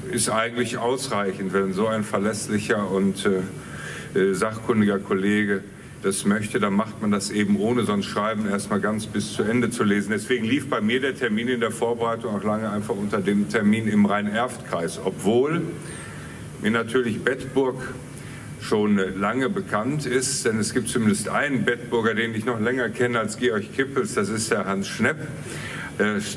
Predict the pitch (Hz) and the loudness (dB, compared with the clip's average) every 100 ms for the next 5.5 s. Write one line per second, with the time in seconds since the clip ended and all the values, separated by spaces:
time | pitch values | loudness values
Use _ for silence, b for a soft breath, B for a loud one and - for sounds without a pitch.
0 | - 113 110 127 127 123 110 127 117 117 | -6 -4 0 2 2 0 0 2 0 0
1 | 92 113 123 123 117 117 123 - 110 107 | 0 2 2 0 0 -2 -2 -2 0 0
2 | 107 98 98 90 113 120 107 98 92 117 | 0 0 0 0 0 0 -2 0 2 2
3 | 120 113 98 110 110 110 120 110 107 104 | 2 2 2 0 -2 0 2 2 2 2
4 | 98 85 101 110 110 - 95 92 - - | 0 2 2 2 -2 -2 -2 -2 -4 -2
5 | 110 110 - 214 190 | -2 -2 0 2 2